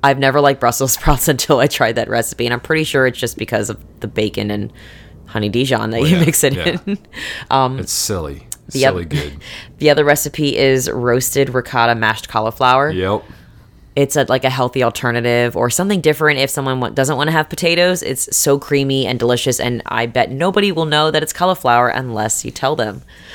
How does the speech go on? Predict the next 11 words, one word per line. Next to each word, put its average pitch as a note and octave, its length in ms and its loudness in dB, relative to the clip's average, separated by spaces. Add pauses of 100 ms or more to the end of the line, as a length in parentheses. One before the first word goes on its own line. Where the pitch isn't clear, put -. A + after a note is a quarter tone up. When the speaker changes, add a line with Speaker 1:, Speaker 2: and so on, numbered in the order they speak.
(180)
Speaker 1:
Um, B2+ 280 0
another C#3 240 0
recipe C#3 720 0 (300)
is B2+ 600 2 (400)
my C3+ 200 0
maple C#3+ 520 2
chicken B2+ 560 -2
sausage B2 500 -2
stuffing. E3+ 640 -2 (280)
Speaker 2:
God F2 280 -12
damn, D#2 340 -14